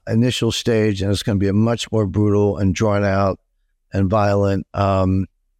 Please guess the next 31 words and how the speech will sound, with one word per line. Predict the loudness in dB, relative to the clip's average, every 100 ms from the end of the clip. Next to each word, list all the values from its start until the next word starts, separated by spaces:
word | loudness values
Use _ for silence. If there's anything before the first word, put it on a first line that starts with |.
| _ _ -10
uh, | -2 0 2 0 -2 -8 _ _
result. | -2 0 0 -2 -4 _
And | -10
so, | -6 -2 0 0 0
uh, | 0 2 0 -2 _ _ _ _ _
so | -6 -4
the | -2
real | 0 0 -2
question, | -2 -4 -4 -4 -2
so, | 0 0
so | 0
that's | 0 0
how | 0
much | 0 0
we | 0 -2
know. | -2 -10 _ -14
So, | -10
okay, | -2
we | -2 -2
can | -6
start | -8 -4 0 -2 -2
there. | -4 -4 -8 -16 _ _ _ _ _ _ _ _ _ -6
What | -2 0
we | 0
don't | 0 0 2 2
know | 0 0
is, | 0 0 0
does | -2 0
this | -4
thing | 0 -2 0
escalate? | -2 -2 -4 -6 -8